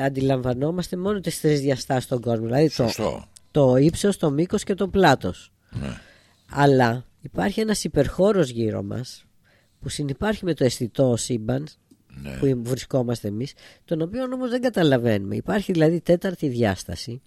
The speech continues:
Speaker 2: Μπορεί να υπάρχει και πέμπτη που δεν το
Speaker 1: Που
Speaker 2: ξέρουμε.
Speaker 1: βέβαια, μπορεί να υπάρχουν έντεκα διαστάσεις, είπαν. Η οποία η τέταρτη διάσταση συνδέεται με το χώρο και δημιουργούν την έννοια του χωροχρόνου.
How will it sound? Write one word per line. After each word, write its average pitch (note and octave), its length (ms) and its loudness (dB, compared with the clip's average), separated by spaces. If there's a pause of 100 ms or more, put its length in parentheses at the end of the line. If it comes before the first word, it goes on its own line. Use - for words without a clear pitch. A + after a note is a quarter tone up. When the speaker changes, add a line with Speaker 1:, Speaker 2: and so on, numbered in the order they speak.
(300)
Speaker 2:
Μπορεί - 180 2
να F3 100 4
υπάρχει G#2+ 420 2
και A#2 180 0
πέμπτη D#2 380 0
που A#1 120 -10
δεν G2 140 -6
το F#3 80 0
Speaker 1:
Που D3+ 60 0
Speaker 2:
ξέρουμε. D#3+ 320 2
Speaker 1:
βέβαια, A#2+ 420 2
μπορεί D3 180 -2
να F3+ 60 0
υπάρχουν F#3 340 -2
έντεκα F#3 300 -2
διαστάσεις, F3+ 480 -2
είπαν. G2 320 -8 (420)
Η D3 120 6
οποία F3 280 4
η F#3+ 80 4
τέταρτη G3 440 2
διάσταση C#3 480 2
συνδέεται F3 340 0
με F3+ 120 -4
το - 100 -6
χώρο A#2 400 0
και D3+ 180 -8
δημιουργούν D#3+ 500 -6
την F3 200 -12
έννοια A3+ 200 -10
του - 120 -20
χωροχρόνου. F3+ 560 -8